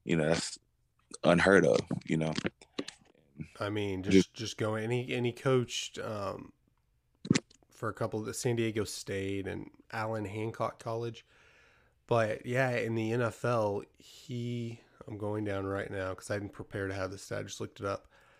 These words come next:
Speaker 2: He
Speaker 1: Mm-hmm.
Speaker 2: didn't have a losing season in his ten years.
Speaker 1: Wow.
Speaker 2: And if you combine, uh, or yeah, he played a hundred forty-two, or he coached a hundred forty-two games. Uh, wow, it's,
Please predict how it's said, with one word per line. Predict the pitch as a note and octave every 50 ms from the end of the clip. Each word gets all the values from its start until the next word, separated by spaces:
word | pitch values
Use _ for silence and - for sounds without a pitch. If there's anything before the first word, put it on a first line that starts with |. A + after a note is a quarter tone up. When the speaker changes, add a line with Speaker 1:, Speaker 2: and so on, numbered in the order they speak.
| _ _ _ _ _ _ -
Speaker 2:
He | - A#2 - B2+ C3+
Speaker 1:
Mm-hmm. |
Speaker 2:
didn't | D#3+ C#3+ A#2 A2
have | A2+ A2+ G#2
a | G#2
losing | G2+ G#2 G#2+ G#2+ G#2 G#2+ G2 -
season | - A2+ A2+ A2 G#2+ - - _ _ _ _ _ _ _ _ _ _ _ _ _ _ -
in | G#2 F#2
his | G#2 G2+ - -
ten | - A#2 A2 A2+
years. | G#2+ G#2 G2 - - - - - _ _ _ _ _ _ _ _ _ _ - _ _ _ _ _ -
Speaker 1:
Wow. | D#2+ D#2 D2+ C#2+ C#2+ - - _ _ - - - - - _ _ _ _ - -
Speaker 2:
And | D3 A#2+ A#2+
if | A2 -
you | C3 B2
combine, | - B2 A#2 A2 A#2 A#2+ B2 B2 A#2+ A#2 A2+ A2 G#2 G#2 _ _ _ _ _ _ _ _ _ - -
uh, | A2+ G#2 G2+ G2 G2 G2 G2+
or | - B2 C3
yeah, | C#3+ C#3 B2+
he | A#2
played | - - A2 G2+
a | G2+
hundred | A#2 A#2+ B2 A#2
forty-two, | - - A#2+ A2+ A2+ A2 - - B2 -
or | A#2
he | A2+
coached | - - C#3+ C#3+ - C3
a |
hundred | A#2 A2+ A2+ A2 G#2
forty-two | - - A2 G#2+ G#2 - - G#2
games. | G2+ G#2 G#2 G#2 G#2 G#2 - - _ _ - - - _ _ _ _ _ _ _ _ _ _ _ _ - -
Uh, | - A2+ G#2 F#2+ F#2 F#2 F#2 F2+ F2+ F#2 F2+ - - -
wow, | G2+ F#2+ F#2+ F#2+ F#2
it's, | F#2+ G2+ - - - -